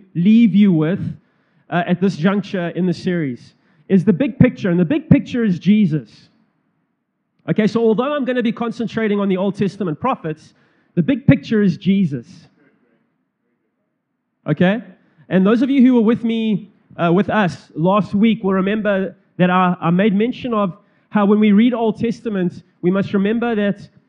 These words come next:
uh, it's, it's, or, or keep in mind the, the lens, if you like, of Old Testament expectation,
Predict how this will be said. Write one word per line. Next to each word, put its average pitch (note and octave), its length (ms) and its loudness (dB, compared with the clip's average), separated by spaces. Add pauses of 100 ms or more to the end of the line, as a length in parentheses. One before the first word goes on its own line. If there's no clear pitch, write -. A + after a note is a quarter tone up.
(140)
uh, D#3+ 260 -2
it's, C#3+ 640 -8
it's, - 420 -16 (360)
or, F3+ 140 -4
or G3 100 -2
keep C4+ 300 0
in B3+ 100 2
mind G#3 560 2 (400)
the, E3+ 500 -2 (1300)
the E3+ 120 2
lens, G3+ 520 4
if G#3+ 160 -4
you F#3 120 0
like, F3+ 240 0
of E3 160 -2
Old A3+ 280 2
Testament A3+ 520 -2
expectation, A3 1040 -6